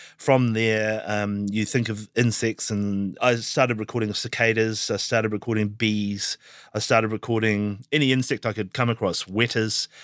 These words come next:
they're a local sort of a creature that <clears throat> it's a little sort of a, a noise. And I just sort of took that brief and kind of ran with it. My first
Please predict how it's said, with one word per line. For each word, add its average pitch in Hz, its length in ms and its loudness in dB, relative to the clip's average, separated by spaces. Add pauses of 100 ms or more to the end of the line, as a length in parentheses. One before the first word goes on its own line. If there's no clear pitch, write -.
(160)
they're 107 140 2
a - 20 2
local 101 300 2
sort - 180 -2
of 101 80 -4
a 101 140 2
creature 107 420 -6
that 104 140 0 (840)
<clears throat> - 100 -20
it's 139 180 -8
a - 20 -4
little 110 200 -2
sort 110 220 2
of 92 300 -4
a, - 40 -4
a 101 40 -4
noise. 107 500 2
And 104 200 0 (640)
I 135 100 6
just 139 180 0
sort 151 120 2
of 131 80 2
took - 180 -8
that 123 220 2
brief 123 340 0
and 107 360 0 (760)
kind 120 240 2
of 101 160 -2
ran 117 240 2
with 104 100 2
it. - 140 -2 (160)
My 131 160 2
first - 540 0